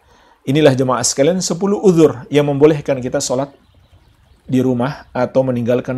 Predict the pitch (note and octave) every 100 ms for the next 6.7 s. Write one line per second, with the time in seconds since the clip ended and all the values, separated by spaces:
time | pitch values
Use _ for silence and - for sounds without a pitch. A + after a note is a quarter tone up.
0 | B2 A#2+ A#2+ G#2 C3 - F3 - B2 A#2
1 | A#2+ B2+ B2 A#2 G#2 A2 G#2 F#2 - -
2 | - - - - - - - C3 C#3 B2
3 | B2 A#2 - C3 C3+ B2+ B2 A2+ B2 A#2+
4 | B2+ D3 G3+ A3+ A3 - - - C#3 -
5 | C#3+ - D#3 C#3+ B2+ B2+ D3+ C#3 - C#3
6 | A#2+ A#2+ A#2+ B2 A#2+ A2 F#2+